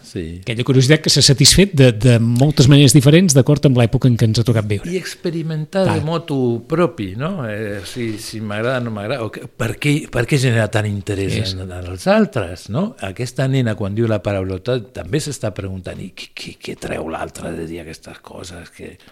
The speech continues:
Speaker 1: ja es veu que són bastant lletges?»
Speaker 2: D'acord,
Speaker 1: no?
Speaker 2: i ara ens fiquem en el, en el fil d'on veníem. Quan tu digues: «Bé, els pares han de deixar una certa iniciativa
Speaker 1: Mhm.
Speaker 2: als fills o les filles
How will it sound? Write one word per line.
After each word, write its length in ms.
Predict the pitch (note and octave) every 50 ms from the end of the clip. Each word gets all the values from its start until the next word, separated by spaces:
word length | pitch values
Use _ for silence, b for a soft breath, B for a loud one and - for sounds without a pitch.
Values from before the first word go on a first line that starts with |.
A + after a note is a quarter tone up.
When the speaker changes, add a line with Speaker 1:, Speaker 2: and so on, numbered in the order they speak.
| b - -
Speaker 1:
ja 140 | - E2
es 120 | - - F#2+
veu 240 | F2+ F2 F2 F#2+ F#2
que 140 | - D#2 D#2 - - - b b b b b b b b
són 240 | - - A#2 F2+ F2
bastant 320 | D#2+ - - - E2 E2
lletges?» 460 | F2 G#2 C3 F#3+ G#3 - - - G2
Speaker 2:
D'acord, 340 | - G#2+ - - C#3 E3+ D3
Speaker 1:
no? 80 | C#3 A2
Speaker 2:
i 60 | A#2+
ara 160 | C#3 C#3+ D3+
ens 180 | D#3+ E3 C#3+ -
fiquem 320 | - D3 - F3 F3 F#3
en 100 | F3 D3
el, 280 | B2+ A#2 A2 G#2+ A#2 - -
en 120 | E3 B2+ B2 A#2
el 60 | A2+
fil 260 | - - F3 F3 E3+
d'on 160 | C3+ C3 B2 A#2
veníem. 460 | A#2 G#2+ G#2 G#2+ A2+ C3+ F3 G#3 - _ _ - _ _ _ _ _ -
Quan 160 | G#2+ A2+ A#2+
tu 120 | A2+ C#3 C#3
digues: 220 | C#3+ B2 A#2 -
«Bé, 80 | E3 F#3
els 140 | F#3+ E3 - -
pares 280 | - F3+ F#3 E3+ B2+
han 120 | C#3+ C3 B2+
de 80 | B2+
deixar 480 | A#2 A#2 A2 - - C3 B2+ C3 C#3 - _ _ _ _ _ _ _ _ _ _ -
una 220 | - A2+ G#2+ G#2
certa 300 | - - C3+ A#2+ - - A#2+
iniciativa 640 | A#2 A2 - - B2+ - C3+ C3 A#2 A#2 A#2+ C3 B2 - _ _ _ _ _ -
Speaker 1:
Mhm. 240 | C3 B2 A#2+ A2+ B2+
Speaker 2:
als 200 | D3+ E3 F#3 F3+
fills 320 | D3+ C3 C3 C3 C3 -
o 60 | B2+ G#2+
les 160 | G#2 G2 -
filles 540 | - C3 B2+ B2 A#2+ B2 B2 A#2 - -